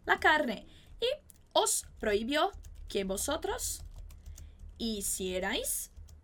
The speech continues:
o hicieseis. Os prohibió que vosotros hicierais, que vosotros hicieseis la carne. Y por último, les prohibió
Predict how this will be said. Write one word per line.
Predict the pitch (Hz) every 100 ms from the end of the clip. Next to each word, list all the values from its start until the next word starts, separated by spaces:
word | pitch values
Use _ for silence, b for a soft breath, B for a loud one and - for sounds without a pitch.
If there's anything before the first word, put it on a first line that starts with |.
| - - -
o | 180 247 294 - - - - - -
hicieseis. | 202 185 - - 339 440 226 - - - - b b b b
Os | - 339 -
prohibió | 427 415 349 302 359
que | 262 196
vosotros | 190 269 262 214 -
hicierais, | 185 - - 311 349 262 - - -
que | -
vosotros | 381 440 - 226 247 262 - -
hicieseis | 240 - - 320 262 - 214 233 - -
la | - 392
carne. | 349 320 269 294 - B B B -
Y |
por | 453 523
último, | 440 - 427 392 415 - - - B B B B B B B - - -
les | 254 285 349 392 -
prohibió | - 240 247 262 294 381